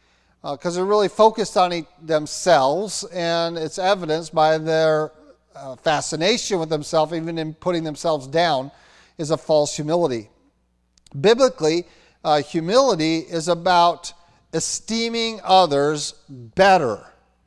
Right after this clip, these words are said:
than yourself. That's right out of Philippians chapter two. I didn't make that up. So you are elevating others in your mind and attitude, not just to be equal with you, but to be better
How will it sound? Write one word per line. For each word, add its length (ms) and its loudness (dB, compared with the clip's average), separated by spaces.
than 240 -4
yourself. 400 -4
That's 240 -2
right 180 0
out 180 2
of 60 -14
Philippians 540 -6
chapter 300 -6
two. 220 -6
I 40 -2
didn't 160 -8
make 200 -12
that 160 -6
up. 340 -10
So 180 -4
you 300 -2
are 260 4
elevating 840 4
others 1000 0
in 200 -2
your 280 0
mind 720 0
and 280 -6
attitude, 1040 -2
not 260 0
just 180 -10
to 60 -12
be 240 -10
equal 460 0
with 260 -2
you, 320 -2
but 140 -8
to 100 -10
be 160 -4
better 920 2